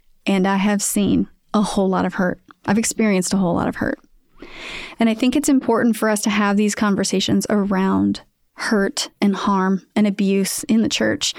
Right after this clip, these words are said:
because we have to be able to understand that these are institutions in which there is not only the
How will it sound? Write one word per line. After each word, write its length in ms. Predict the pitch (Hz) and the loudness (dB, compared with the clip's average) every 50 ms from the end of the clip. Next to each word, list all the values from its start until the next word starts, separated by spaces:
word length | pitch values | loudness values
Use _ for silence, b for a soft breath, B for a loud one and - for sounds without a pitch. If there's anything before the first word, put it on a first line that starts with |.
| B B B B B B B B B | B B B B B B B B B
because 300 | - 226 208 - 226 214 | -4 -2 0 0 0 2
we 160 | 208 214 214 | 2 0 0
have 460 | 214 - - - 240 233 233 233 240 - | 0 -2 -2 -2 0 0 0 0 -2 -2
to 120 | - - 226 | -2 -2 0
be 200 | 226 226 214 208 | 0 2 2 2
able 260 | 202 202 202 202 202 | 0 0 0 0 0
to 120 | 202 - - | 0 -2 -2
understand 880 | - 202 202 196 196 196 - - 202 196 - - - - 233 208 - - | 0 0 0 0 0 -2 -2 -2 -2 0 0 0 0 0 0 -2 -2 -2
that 340 | - 220 214 214 - _ - | -2 -2 -2 -4 -8 _ -2
these 520 | 226 226 226 233 226 226 214 202 - - - _ _ - | 0 2 2 2 2 2 0 0 -2 -6 -10 _ _ 0
are 460 | 214 214 208 208 196 202 190 - - | 2 2 2 2 2 0 -2 -2 -2
institutions 1120 | - 220 226 240 - - 220 - 208 202 196 202 - 214 202 196 202 202 208 208 202 - - - | 0 0 2 2 0 -2 -2 0 0 0 0 0 0 0 0 2 2 2 2 0 -2 -4 -6 -2
in 340 | - 208 214 202 196 196 196 | 0 2 2 4 2 2 2
which 460 | 202 208 208 - - - - - B B B B B B B B B | 2 0 0 -2 -2 -4 -4 -4 B B B B B B B B B
there 220 | - 233 226 220 202 | 0 0 2 2 2
is 120 | 208 196 | 2 2
not 320 | 208 214 254 294 330 302 - - | 2 2 4 2 2 0 0 0
only 720 | 214 214 233 247 233 214 208 - - 208 214 214 208 - _ _ _ _ _ _ _ _ _ _ _ _ _ _ _ 226 | 0 2 2 2 2 2 2 0 0 0 0 -2 -4 -8 _ _ _ _ _ _ _ _ _ _ _ _ _ _ _ -2
the 640 | 202 202 220 214 214 208 208 208 202 196 202 214 | 0 2 2 2 2 2 2 2 2 0 0 -2